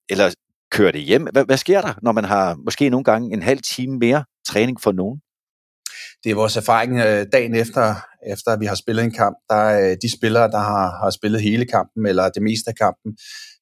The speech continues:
Speaker 2: øh, de vil rigtig gerne følge med i, øh, i, i træningen for, for de øvrige spillere, som selvfølgelig får et, et større load, øh, så vi kan holde dem ved lige. Øh, så,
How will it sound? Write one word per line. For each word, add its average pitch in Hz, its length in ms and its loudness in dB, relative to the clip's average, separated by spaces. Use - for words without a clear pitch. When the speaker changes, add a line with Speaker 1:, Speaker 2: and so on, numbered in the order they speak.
Speaker 2:
øh, 98 320 2
de 95 280 -4
vil 113 80 0
rigtig 107 260 0
gerne 110 280 2
følge 107 200 2
med 113 240 2
i, 107 180 2
øh, 95 360 -10
i, 107 220 -6
i 104 60 -12
træningen 110 420 2
for, 98 280 2
for 110 60 -2
de 101 120 -2
øvrige 110 280 2
spillere, 110 340 2
som 104 180 -6
selvfølgelig 120 520 0
får - 160 6
et, 95 220 -8
et 98 80 -10
større 107 300 2
load, 101 220 -2
øh, 95 600 2
så 104 140 -8
vi 98 80 -4
kan 95 120 -8
holde 98 200 2
dem 107 180 2
ved 110 60 0
lige. 107 360 -2
Øh, 98 260 -4
så, 107 200 -6